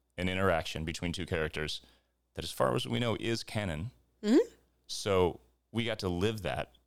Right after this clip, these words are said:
Speaker 1: Whether or not we'll ever see that on screen or in a comic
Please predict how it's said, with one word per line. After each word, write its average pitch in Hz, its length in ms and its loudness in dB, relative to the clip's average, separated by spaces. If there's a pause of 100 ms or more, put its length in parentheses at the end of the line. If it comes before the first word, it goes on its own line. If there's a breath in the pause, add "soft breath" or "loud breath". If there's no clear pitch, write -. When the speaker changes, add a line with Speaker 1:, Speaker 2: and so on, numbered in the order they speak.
(880)
Speaker 1:
Whether 110 180 4
or - 20 2
not 101 220 2
we'll 95 160 6
ever 90 140 2
see 90 200 -6
that 85 300 0
on 85 180 0
screen 82 480 -4
or 78 260 0
in 80 60 0
a 76 60 -4
comic 78 360 -4